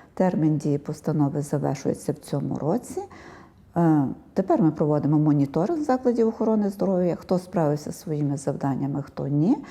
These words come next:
і будемо надавати пропозицію щодо створення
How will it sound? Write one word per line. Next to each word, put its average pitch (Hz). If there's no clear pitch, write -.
і -
будемо 151
надавати 143
пропозицію 175
щодо 143
створення 139